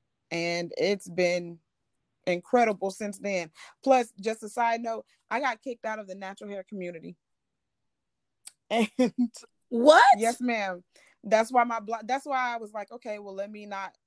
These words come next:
Speaker 1: focus on natural hair." And as a matter of fact,
Speaker 2: Why they kick you out if you rocking natural?
Speaker 1: Yeah.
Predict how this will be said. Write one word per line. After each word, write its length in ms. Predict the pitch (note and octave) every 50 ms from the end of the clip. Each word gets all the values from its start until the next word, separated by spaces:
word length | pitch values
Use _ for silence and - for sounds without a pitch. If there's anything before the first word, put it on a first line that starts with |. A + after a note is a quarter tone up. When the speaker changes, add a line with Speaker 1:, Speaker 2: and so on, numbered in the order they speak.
| _ _
Speaker 1:
focus 400 | _ A3+ A#3+ C#4 - C4+ - G#3
on 140 | F#3+ F#3+
natural 280 | G3 F#3 F3+ - F#3+ F#3
hair." 180 | F#3 F#3 F#3 F#3
And 100 | F#3+ F#3
as 140 | F#3 F3
a 60 | F#3+ G3+
matter 200 | G#3 G#3 G3+ F#3+
of 80 | F#3 -
fact, 240 | A#3 A3+ A3 F#3+ - _
Speaker 2:
Why 180 | - F4 - - D#5
they 280 | D5+ E5 - - -
kick 120 | D#5+ C5+ - C5+
you 140 | C#5 C#5 B4+ - - B4+
out 80 | A4+
if 120 | G#4+ A4 A4+
you 140 | A#4 B4+ A#4 A4 A4+
rocking 380 | A#4+ A4+ A4+ - A#4+ A4 A4
natural? 400 | A4 A4+ C5 - A#3 B3 - C4+
Speaker 1:
Yeah. 420 | C4 C4 C4 C4 B3+ B3 A#3+ A#3